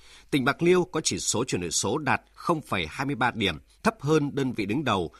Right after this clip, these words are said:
là thành phố Đà Nẵng tới gần ba lần. Một trong những thách thức nữa đối với chuyển đổi số ở nước ta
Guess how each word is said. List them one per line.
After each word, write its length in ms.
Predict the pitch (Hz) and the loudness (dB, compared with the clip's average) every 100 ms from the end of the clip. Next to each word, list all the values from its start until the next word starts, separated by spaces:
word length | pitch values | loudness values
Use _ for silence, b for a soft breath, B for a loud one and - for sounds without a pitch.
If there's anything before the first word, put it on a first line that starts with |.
| B | B
là 140 | 123 | -2
thành 200 | 120 117 | 0 -4
phố 120 | - 139 | -4 -4
Đà 120 | 101 | 0
Nẵng 320 | 92 101 196 - - | 0 0 -6 -12 -2
tới 200 | 120 170 | 0 0
gần 200 | 120 90 - | -2 -4 0
ba 160 | 120 | 2
lần. 260 | 104 90 73 - _ _ _ _ | 4 0 -4 -12 _ _ _ _
Một 200 | 131 147 | 2 2
trong 160 | - 190 | 2 0
những 220 | 175 170 | 0 -2
thách 180 | 202 196 | -6 -2
thức 200 | 233 170 | 0 2
nữa 240 | 139 113 202 | 0 0 -4
đối 220 | 147 127 | 0 2
với 120 | 170 190 | 2 0
chuyển 160 | 101 | -2
đổi 100 | 87 | -2
số 280 | - - 117 | -4 -2 -2
ở 160 | 101 101 | 0 0
nước 240 | 170 - | -2 0
ta 240 | 127 123 | 2 2